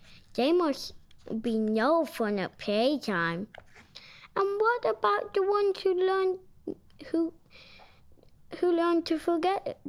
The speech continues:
everything they learned from the,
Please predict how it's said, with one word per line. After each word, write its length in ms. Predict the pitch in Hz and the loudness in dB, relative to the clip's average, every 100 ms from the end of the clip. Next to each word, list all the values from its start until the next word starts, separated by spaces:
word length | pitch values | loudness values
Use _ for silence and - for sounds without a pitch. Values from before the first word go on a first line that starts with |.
| - | -6
everything 600 | 247 240 233 226 233 226 | -2 0 -2 -2 -2 0
they 200 | 214 208 | 0 0
learned 420 | 202 202 202 208 - | 0 -2 -2 -2 -4
from 340 | - 214 190 - - - - - - - | -6 -6 -6 -12 -20 -20 -20 -20 -12 -4
the, 220 | 226 | -2